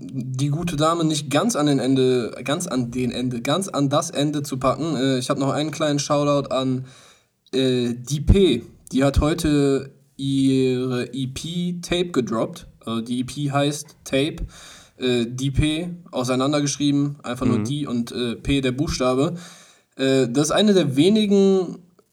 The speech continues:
Speaker 1: Rapperinnen, die ich kenne, die einfach sehr, sehr nicen, äh, Boom-Bap machen. Also gerade gibt's ja eh jetzt nicht viele Leute, die halt so, so komplett dieses Boom-Bap-Ding durchziehen. Viele Leute mischen das ein bisschen mit modernen Styles und so. Äh, sie macht schon,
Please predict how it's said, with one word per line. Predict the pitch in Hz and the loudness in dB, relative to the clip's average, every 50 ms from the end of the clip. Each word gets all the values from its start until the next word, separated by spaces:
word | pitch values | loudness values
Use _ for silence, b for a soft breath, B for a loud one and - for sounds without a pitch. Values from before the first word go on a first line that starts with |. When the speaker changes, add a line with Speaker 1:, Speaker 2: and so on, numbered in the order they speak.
| _ _ | _ _
Speaker 1:
Rapperinnen, | - 127 131 170 202 - 185 160 143 160 196 208 185 185 196 214 233 - - - - _ - | 0 2 4 4 6 6 6 6 6 6 6 6 6 6 4 4 2 0 -4 -14 -20 _ -2
die | 127 131 127 | 0 0 0
ich | 127 - | 0 0
kenne, | 151 143 139 147 156 180 202 185 180 - - - | 2 2 2 4 2 2 0 -2 -4 -8 -10 -6
die | 139 143 147 147 143 - - | -2 -2 0 0 0 0 0
einfach | 135 156 175 175 175 165 147 | -2 -2 -2 0 -2 0 0
sehr, | 131 123 123 135 156 160 160 170 | -2 -2 -2 -2 0 0 0 0
sehr | 151 135 139 143 143 | 0 0 0 2 2
nicen, | 143 143 147 151 151 - 156 151 147 147 143 | 2 2 2 0 -2 -2 -2 0 0 0 0
äh, | - 131 135 135 131 127 | 0 0 0 0 0 0
Boom-Bap | 127 127 165 214 214 139 113 - | -2 0 0 0 2 0 -2 -2
machen. | - 110 107 - 113 - | -4 -4 -6 -6 -8 -10
Also | - 120 123 131 | -8 -6 -4 -4
gerade | 127 - 131 147 160 165 156 | -2 0 2 2 2 2 0
gibt's | 147 156 156 - | -2 -4 -2 0
ja | 147 135 | 0 2
eh | 120 139 156 165 160 160 160 B B B B B B | 2 2 2 2 0 -2 -4 B B B B B B
jetzt | - 123 131 131 160 | -2 -2 0 0 0
nicht | 151 139 135 | 0 0 -2
viele | - - 175 175 175 170 | -4 -4 -2 -2 0 0
Leute, | 156 156 160 156 156 147 | 0 0 0 0 -2 -2
die | 135 135 | 0 2
halt | 139 135 123 131 - - | 2 2 0 -2 -6 -12
so, | - 139 135 135 127 131 | -8 -2 -2 0 0 -2
so | 127 139 131 | -4 -8 -8
komplett | 127 - 135 123 127 - - 143 143 170 - - 165 | -4 -2 -2 -2 -2 -4 -4 -4 -4 -4 -6 -8 -8
dieses | 151 151 143 135 | -8 -6 -6 -4
Boom-Bap-Ding | 135 160 170 165 156 151 147 139 139 139 135 131 | -4 -4 -2 -2 -2 -2 -2 0 2 2 2 2
durchziehen. | 147 175 196 185 - - 170 165 160 160 143 | 2 0 0 -2 -4 -6 -4 -2 -2 -2 -2
Viele | - 147 135 | -2 -2 0
Leute | 131 139 139 135 135 | 0 0 0 2 2
mischen | 139 165 165 - 147 | 2 2 2 0 0
das | 139 135 143 | 0 0 0
ein | 143 | 0
bisschen | 135 147 143 147 139 | -2 0 0 0 0
mit | 135 123 | 0 0
modernen | 120 135 127 123 143 156 156 156 147 | 0 -2 -2 0 0 0 -2 -2 -4
Styles | - - 151 147 143 139 139 | -4 -2 0 0 0 0 0
und | 139 143 135 | -2 -2 -2
so. | 143 139 139 143 143 B B B B B B B B B B | 0 -2 -2 -2 -4 B B B B B B B B B B
Äh, | - 139 135 135 131 127 123 | 0 2 4 4 6 4 4
sie | 110 131 127 127 139 196 208 | 2 0 -2 0 2 2 4
macht | 196 208 208 - - | 4 4 2 0 2
schon, | - 196 190 190 185 185 156 135 - - 135 | 2 2 4 4 2 0 0 -2 -4 -6 -8